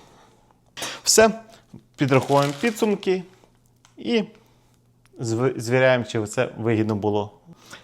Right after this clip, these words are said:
Так, підвели ми підсумки. У нас було десять посилок, е, це по сім доларів. Це сімдесят доларів виходить. Одну посилку ми не зараховуємо, там, де було тартілі, ми їх викидуємо. Зараховуємо тільки дев'ять посилок.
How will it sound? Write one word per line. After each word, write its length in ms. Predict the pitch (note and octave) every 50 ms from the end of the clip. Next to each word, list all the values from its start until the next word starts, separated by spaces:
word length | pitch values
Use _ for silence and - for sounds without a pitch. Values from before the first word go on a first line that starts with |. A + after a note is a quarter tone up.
| _ _ _ _ _ _
Так, 340 | - C#3+ B2 A2+ - - -
підвели 340 | - C#3+ C3+ D3 D#3 D#3 D3+
ми 120 | D3+ D3+
підсумки. 640 | D3 D3+ - C4 B3+ - C#4+ C4+ B3+ C4 - A3+ G#3+
У 220 | - - - -
нас 200 | D#3+ F3+ F3 D3+
було 300 | C#3+ C#3+ D3+ D3+ D3 C#3
десять 420 | B2+ A#2+ D#3+ D#3 - - B2+ A2 -
посилок, 500 | C#3 C3 - - E3 D#3 C3+ B2+ A#2+ - - -
е, 340 | - C3 C3 B2 A#2+ A#2+ A#2 - - - - - - - -
це 320 | - - C#3+ C3+ B2+ A#2+ A2
по 180 | - - C3
сім 340 | A#2 - - C3+ B2 B2+ C3
доларів. 500 | E3 A3 B3 C4 C4 C4 C4 C4 B3+ B3 - - - - - - - - - _ _
Це 200 | - - D#3 D3+
сімдесят 460 | - D3+ D3+ D3 C#3 C#3 - D#3 D3
доларів 300 | D#3 D#3 D#3 D3+ D3 D3
виходить. 420 | D3 C#3+ - D3+ C#3 C3 C3+ - - -
Одну 280 | D3 C#3+ C3+ E3+ E3
посилку 480 | E3 - B2+ - D3+ C#3 A2 - C3 A#2
ми 200 | A#2 B2+ C3+ C3
не 180 | B2+ B2+ B2
зараховуємо, 720 | A2 G#2 B2 A#2 B2 A#2+ - - B2+ A#2 A2 A2 G#2+ G#2 G2
там, 200 | - B2 A2+ A2
де 100 | A2+ A2
було 280 | G#2+ G#2+ A#2 A2+ A2+
тартілі, 480 | A2+ - B2+ A2 - - - G3 G3+ F#3+
ми 140 | F#3+ F#3 F3+
їх 180 | F3 E3+ -
викидуємо. 600 | - F3 E3+ - F#3 E3+ E3+ E3+ E3+ E3+ E3+ F3+ F3 - _ _ _ _ _ _ _ _ _ - - -
Зараховуємо 540 | B2+ B2 C#3+ C3+ C3 - C#3 C3 B2+ B2+
тільки 320 | B2 - C#3 B2+ - C#3+ C3+
дев'ять 400 | A#2+ B2+ B2 B2 B2+ C3+ C3+ C#3
посилок. 560 | F#3+ F3+ - - G#3 G#3+ A3 G#3+ G#3+ -